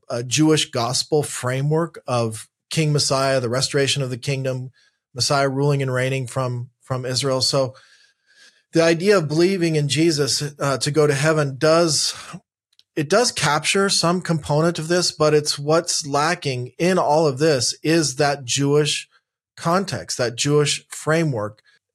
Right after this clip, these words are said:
i-, in specific in regards to the gospel of the, the message, the gospel of the kingdom message, the action component, the expectations that God has, uh, from all of us that hear those words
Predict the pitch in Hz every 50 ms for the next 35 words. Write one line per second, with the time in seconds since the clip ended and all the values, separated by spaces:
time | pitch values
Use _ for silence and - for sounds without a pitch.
0 | _ _ _ 143 156 156 - 165 160 160 151 - - - - 151 143 - - 190
1 | 202 165 147 127 104 - - - _ _ 151 147 143 143 139 131 151 147 147 147
2 | - - - - 147 131 131 127 135 127 127 131 - - - 135 127 123 117 120
3 | - _ _ _ _ _ _ 143 139 131 123 131 123 127 - - 135 135 135 139
4 | 135 135 - 147 135 120 - - 135 117 151 156 151 - 160 139 123 117 - -
5 | - 185 185 170 147 135 123 123 127 120 107 131 131 135 135 131 - - 107 98
6 | - - - - _ _ - - - _ - 160 - - 160 160 170 165 - -
7 | - 147 131 123 117 - 123 113 - - 120 113 107 107 104 101 - 135 139 147
8 | 147 - - 151 147 - - 160 156 160 151 - - 135 120 120 113 - - -
9 | _ _ _ _ _ _ _ _ - 147 143 127 151 147 143 143 139 131 123 131
10 | 147 143 147 151 147 131 - - - - 151 135 131 123 120 123 127 - - -
11 | - 147 143 135 151 147 160 175 170 143 123 113 113 110 - - - - _ 139
12 | 127 117 - - - - 175 175 175 170 165 156 147 151 143 139 120 120 127 127
13 | 139 139 131 120 117 110 -